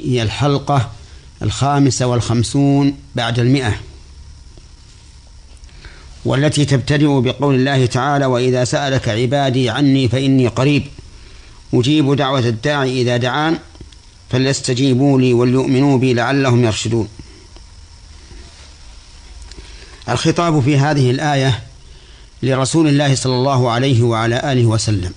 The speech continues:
"وإذا سألك". والمراد بالعباد هنا عباد الشريعة،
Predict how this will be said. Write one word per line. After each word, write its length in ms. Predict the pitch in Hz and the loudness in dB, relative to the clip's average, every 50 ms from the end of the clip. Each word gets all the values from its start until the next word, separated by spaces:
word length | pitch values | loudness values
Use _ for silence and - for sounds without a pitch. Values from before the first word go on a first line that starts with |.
| - - - - - - - - - - - - - - - - | -16 -20 -20 -20 -20 -20 -20 -20 -20 -20 -20 -20 -20 -20 -16 -8
"وإذا 300 | - 107 117 123 123 123 | -6 -4 -2 0 0 0
سألك". 520 | 123 - 147 123 117 107 104 - - - - - - - - - - - - - - - - - - - - - - - - - - - - - - - - - - - - - - - - - - - - - - - - - - | 0 0 -2 -2 -2 -2 -4 -4 -6 -12 -18 -20 -20 -20 -20 -20 -20 -20 -20 -20 -20 -20 -20 -20 -20 -20 -20 -20 -20 -20 -20 -20 -20 -20 -20 -20 -20 -20 -20 -20 -20 -20 -20 -20 -20 -20 -20 -18 -18 -18 -18 -18 -18 -18 -14 -6 -2
والمراد 440 | 156 151 147 151 151 160 170 165 160 | 0 2 2 2 2 2 2 2 2
بالعباد 500 | 147 147 139 123 123 127 143 151 147 131 | 2 2 0 0 0 0 0 0 2 2
هنا 400 | 135 131 143 156 156 160 165 156 - - - - - - - - - - - - - - - - - - - - - - - - - - - - - - - - - - - - - - | 2 4 4 4 2 0 0 -4 -8 -16 -20 -20 -20 -20 -20 -20 -20 -20 -20 -20 -20 -20 -20 -20 -20 -20 -20 -20 -20 -20 -20 -20 -20 -20 -20 -20 -20 -20 -20 -20 -20 -20 -20 -20 -18 -12
عباد 320 | - 110 123 143 143 143 | -6 -4 -2 0 2 2
الشريعة، 600 | 131 123 - - - 143 151 147 110 101 113 110 | 0 0 -2 0 0 0 2 2 0 0 -4 -6